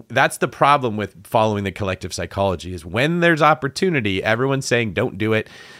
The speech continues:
This is a terrible idea." And when you feel confident about it is when it's already gone really up and there's a lot of psychology,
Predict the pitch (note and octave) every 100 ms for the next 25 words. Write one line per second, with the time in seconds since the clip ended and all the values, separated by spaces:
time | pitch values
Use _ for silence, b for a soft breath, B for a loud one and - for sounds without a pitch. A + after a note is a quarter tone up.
0 | - F2+ F#2+ F2+ A#2 B2 B2+ B2+ A2+ G#2
1 | G2+ F#2+ B B - A#2+ A2 A#2+ A#2+ A#2+
2 | C#3+ G#2+ - A#3 A#3+ G3 C#3+ B2 G#2+ G#2
3 | A#2 - C3+ G#2+ C3 C3 - C#3 D3 D3
4 | C#3 B2 C3 B2 B2 A2+ - G2 - G#2+
5 | G2 G2 F#2 F#2 F#2 F2+ - F#2 A#2 G2+
6 | F2 F2 F2+